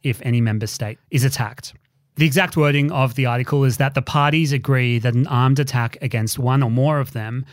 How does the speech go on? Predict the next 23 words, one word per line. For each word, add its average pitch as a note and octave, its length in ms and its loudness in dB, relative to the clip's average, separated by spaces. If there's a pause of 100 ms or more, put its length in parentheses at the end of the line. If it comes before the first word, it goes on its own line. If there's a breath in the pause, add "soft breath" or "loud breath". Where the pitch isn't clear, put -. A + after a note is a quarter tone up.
(160 loud breath)
shall C#3+ 260 2
be C#3 120 0
considered C3 600 0
an B2 100 -2
attack A2+ 480 -6
against A2 360 -8
them A2 220 -6
all. - 440 -8 (580 loud breath)
And E3 120 2
so E3+ 140 4
whilst E3 460 2
the G3+ 80 4
wording C3 420 2
commits A#2+ 460 -2
nato A2+ 260 2
members G#2+ 540 -2
to A2 240 0
defend A2 760 -2
another C3 360 4
member A2 400 0
who A2 180 0
is G#2 140 -2
attacked, C3 500 -2